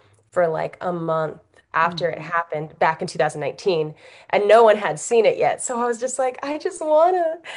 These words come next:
Speaker 1: I wanna relive it. I want everyone to see it." It was so, and then, you know, seeing it on T V was like, "Okay, yeah, it was as amazing as I thought it was."
Speaker 2: Yeah.
Speaker 1: Uh,
Speaker 2: Wow,
Speaker 1: so
Speaker 2: that's incredible. So what
Speaker 1: Yeah.
Speaker 2: has life been now that,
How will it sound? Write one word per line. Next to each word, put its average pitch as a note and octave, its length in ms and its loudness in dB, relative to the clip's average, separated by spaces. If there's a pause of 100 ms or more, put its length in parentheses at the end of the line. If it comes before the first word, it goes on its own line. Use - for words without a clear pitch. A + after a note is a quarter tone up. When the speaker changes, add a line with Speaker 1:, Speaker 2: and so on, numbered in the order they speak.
(140)
Speaker 1:
I C#4 40 4
wanna F4+ 200 6
relive E4+ 340 2
it. F4 140 2
I C4+ 80 -2
want C#4+ 180 -2
everyone D#4+ 320 -4
to C4+ 80 -4
see C#4+ 300 -10
it." D4+ 120 0
It C#4+ 60 -6
was C4+ 180 -2
so, C#4+ 220 0
and A3+ 240 2
then, G#3 240 4
you A3+ 100 -2
know, F#3+ 160 2
seeing G#3 280 -2
it F#3 80 -2
on E3+ 160 0
T G3 160 -10
V G3 160 -4
was F#3 160 -6
like, F3 200 -2
"Okay, D#4 400 -2
yeah, C#4+ 260 4
it F3+ 80 2
was E4 220 4
as B3 180 2
amazing F3 420 -2
as E3 120 -6
I D#3 80 -4
thought E3+ 200 -6
it - 80 -6
was." F2+ 340 -6 (260)
Speaker 2:
Yeah. C#3+ 420 -14 (440)
Speaker 1:
Uh, E3 200 -16 (520)
Speaker 2:
Wow, E3 360 -16
Speaker 1:
so F#3+ 60 -14
Speaker 2:
that's F#3 200 -16
incredible. D#3 680 -14 (520)
So A3 240 -4
what B3+ 160 0
Speaker 1:
Yeah. F4+ 60 -4
Speaker 2:
has D#4+ 120 -6
life B3+ 380 -2
been B3 500 -2
now G#3 360 0
that, A3+ 220 -6